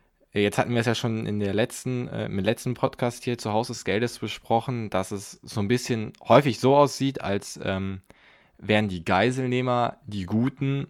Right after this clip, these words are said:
und die Polizisten die Bösen. Ist das in der vierten Staffel stärker geworden, diese, dieser Eindruck,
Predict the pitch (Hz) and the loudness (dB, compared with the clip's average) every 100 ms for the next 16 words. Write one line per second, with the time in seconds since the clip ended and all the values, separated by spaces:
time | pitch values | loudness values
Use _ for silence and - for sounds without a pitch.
0 | _ - 107 101 - 104 98 - 135 131 | _ -6 -4 -2 -2 -2 -2 2 2 2
1 | - 113 113 101 101 90 92 92 85 80 | 0 0 0 -2 0 6 6 6 4 0
2 | 82 _ - - - - - _ 120 135 | -2 _ -20 -20 -20 -20 -20 _ 8 12
3 | 127 117 107 - 120 117 - 104 104 95 | 12 12 10 10 8 8 6 6 10 10
4 | 92 - - - 113 151 143 151 139 139 | 10 6 8 10 10 12 12 10 12 12
5 | 147 165 208 - _ _ _ _ _ _ | 12 12 2 -6 _ _ _ _ _ _
6 | - 117 117 117 117 117 - - 120 120 | 2 6 8 10 12 10 8 4 8 10
7 | - 110 127 120 135 135 | 12 10 8 8 6 4